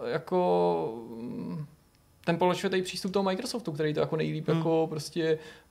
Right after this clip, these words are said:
Speaker 1: jako akcentuje nebo zdůrazňuje, že ty taky prostě tam jsou a nejsou.
Speaker 2: Hmm. Dobrá, no. Tak, eh, já myslím, že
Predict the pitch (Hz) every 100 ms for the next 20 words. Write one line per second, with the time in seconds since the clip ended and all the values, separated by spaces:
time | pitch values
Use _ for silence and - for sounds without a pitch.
0 | - 139 - 147 - 165 156 147 147 147
1 | 143 156 156 151 147 135 143 151 170 180
2 | 262 247 180 - 165 147 147 - 151 147
3 | 143 - 143 123 - - - 147 139 139
4 | - - - _ - 226 302 202 147 143
5 | - - - - - - 180 208 190 -
6 | 175 180 185 185 202 190 147